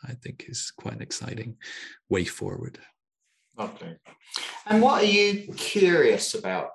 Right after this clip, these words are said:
Speaker 2: right now? And this could be, you know, in work, out of work, you know, generally what, well, what, what, what have you got on your horizon that sort of con-,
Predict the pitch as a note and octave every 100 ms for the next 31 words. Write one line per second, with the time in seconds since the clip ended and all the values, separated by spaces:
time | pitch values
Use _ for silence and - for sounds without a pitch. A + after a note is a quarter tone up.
0 | - F#2 F#2+ G2+ F2+ A2+ A#2+ - G#2+ G2
1 | F#2 - _ - G#2 F3 - _ _ -
2 | - - G#2+ F#2+ G2 G2+ F#2 - F#2 F#2
3 | G2 G2+ G2+ G2 - A#2+ G#2 G2 D3 C#3
4 | A#2+ A2+ A#2+ A#2+ - - - _ _ _
5 | _ - C3+ - - F3+ - F#3 F3+ -
6 | - E3+ D3 D3+ D3 C#3+ C#3+ B2+ B2+ B2
7 | A#2 A#2+ A#2+ A#2+ A#2 A2 G#2+ G2 G2+ G2
8 | - A2+ G2+ - B2+ A2+